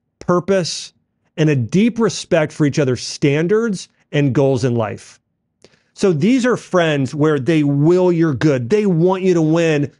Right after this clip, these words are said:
just as much as you want you to win. And so I'll give you an example of this. Like I, I've had friends who, we, we recently had a loss in the family, and it's been so hard. And I have a friend of mine, Dan,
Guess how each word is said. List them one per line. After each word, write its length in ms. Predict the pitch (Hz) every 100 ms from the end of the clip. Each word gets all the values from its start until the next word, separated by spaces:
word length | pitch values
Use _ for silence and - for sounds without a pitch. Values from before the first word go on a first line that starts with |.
| _ _
just 300 | 202 226 -
as 120 | 180
much 220 | 170 160
as 180 | 156 120
you 160 | 143 190
want 280 | 160 143 147
you 240 | 151 165
to 80 | 127
win. 300 | 110 101 - _ _ _ _ _ _ -
And 120 | 170
so 260 | 190 175
I'll 160 | 170 175
give 140 | 190
you 60 | 185
an 40 |
example 380 | 143 135 143 127
of 80 | 104
this. 280 | 110 104 -
Like 220 | 147 143
I, 380 | 165 196 175 190
I've 100 | 208
had 280 | 180 175 131
friends 480 | - 151 147 143 -
who, 240 | 143 131
we, 160 | 135 165
we 120 | 165
recently 440 | 156 165 165 151
had 140 | 127 127
a 40 |
loss 340 | 123 120 123 127
in 40 |
the 60 | 117
family, 260 | 127 120
and 100 | 135
it's 120 | 147
been 200 | - 123
so 200 | - 117
hard. 360 | 98 104 101 - _ _ _ _ -
And 120 | 156
I 0 |
have 80 | 151
a 60 |
friend 260 | - 190 208
of 60 |
mine, 260 | 175 160 135
Dan, 500 | 131 120 117 117